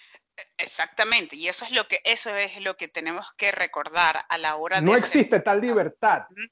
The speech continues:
Speaker 2: no existe
Speaker 1: No.
Speaker 2: tal libertad, es la cuestión.
Speaker 1: N-, exactamente, es un concepto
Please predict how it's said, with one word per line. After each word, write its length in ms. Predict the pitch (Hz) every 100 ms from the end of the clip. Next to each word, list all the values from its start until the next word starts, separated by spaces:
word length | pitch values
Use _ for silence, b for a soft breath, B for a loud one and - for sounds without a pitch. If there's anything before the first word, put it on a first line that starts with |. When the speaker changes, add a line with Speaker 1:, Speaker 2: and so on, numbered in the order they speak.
| _
Speaker 2:
no 100 | 165
existe 220 | 175 -
Speaker 1:
No. 200 | 208 285
Speaker 2:
tal 120 | 208 160
libertad, 440 | 151 117 156 123
es 80 | 113
la 100 | 139
cuestión. 280 | - - 120
Speaker 1:
N-, 100 | 117 _ _ _ -
exactamente, 1200 | 233 240 233 - 247 233 - 254 262 185 147 -
es 60 | 220
un 120 | 262
concepto 1400 | 262 254 - 233 - 233 233 226 208 180 160 147 127 -